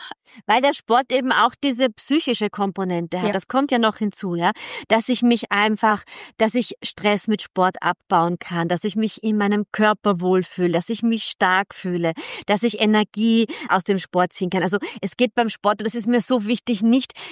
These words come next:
Speaker 1: den zu verwenden, um, um irgendwelche Kalorien abzuarbeiten,
Speaker 2: Ja, finde ich auch immer so
Speaker 1: sondern
Speaker 2: furchtbar.
Speaker 1: sondern für dieses, das, das ist ja, du darfst Sport machen, und es ist so ein schönes Gefühl, seinen Körper zu spüren. Und kommen wir bitte weg von dem,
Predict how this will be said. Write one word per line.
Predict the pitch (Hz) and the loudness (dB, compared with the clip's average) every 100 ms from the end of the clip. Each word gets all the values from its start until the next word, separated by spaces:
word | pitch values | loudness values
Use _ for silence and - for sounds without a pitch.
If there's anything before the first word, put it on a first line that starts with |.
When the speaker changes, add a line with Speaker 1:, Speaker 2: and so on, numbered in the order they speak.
| 262 | -2
Speaker 1:
den | 247 240 | 0 0
zu | 269 247 | 0 0
verwenden, | 240 190 196 240 254 247 | 0 2 0 2 0 2
um, | 226 226 | 2 2
um | - 226 220 | 0 -2 0
irgendwelche | 226 233 220 254 226 | 0 0 0 -2 -2
Kalorien | 254 226 214 240 277 | 2 2 2 2 0
abzuarbeiten, | - 254 - - 240 - 156 208 196 277 254 240 320 | 0 -2 -4 -2 -2 0 0 0 2 0 0 -4 -8
Speaker 2:
Ja, | - | -4
finde | 247 233 | 0 2
ich | |
auch | 233 | 4
immer | 247 | 6
so | 247 | 4
Speaker 1:
sondern | 254 254 | 4 4
Speaker 2:
furchtbar. | 294 - - 196 190 - _ - | 4 2 0 0 0 -10 _ -6
Speaker 1:
sondern | - 262 277 269 | 0 2 2 0
für | - 277 | 0 -2
dieses, | 220 240 262 233 165 - | 0 0 0 -2 -6 -4
das, | 247 - - _ _ - | -4 -6 -16 _ _ -4
das | 269 254 | -4 -2
ist | 254 269 | -2 0
ja, | 247 - _ _ _ - | 0 -2 _ _ _ -6
du | 254 | 0
darfst | 247 269 320 - | 2 2 0 -4
Sport | 262 269 247 | 0 0 2
machen, | 202 170 214 | 0 0 -4
und | 196 233 | -2 -2
es | 277 | -2
ist | 233 - | -4 0
so | 277 - | 2 2
ein | 226 | 0
schönes | - 262 277 247 - | 0 2 2 0 -4
Gefühl, | 214 - 262 277 | -10 -4 0 0
seinen | 240 214 196 196 | 0 -2 -2 0
Körper | 214 214 - | -2 -2 -6
zu | - | -6
spüren. | 185 - 208 202 160 190 339 359 - | -8 -6 -4 -2 -2 -4 -8 -8 -6
Und | 220 214 - | -4 -6 -4
kommen | - 247 254 | 0 2 2
wir | 233 | 0
bitte | 214 220 240 208 | 0 0 0 2
weg | 208 - | -2 0
von | 233 214 | -2 2
dem, | 214 214 | 2 0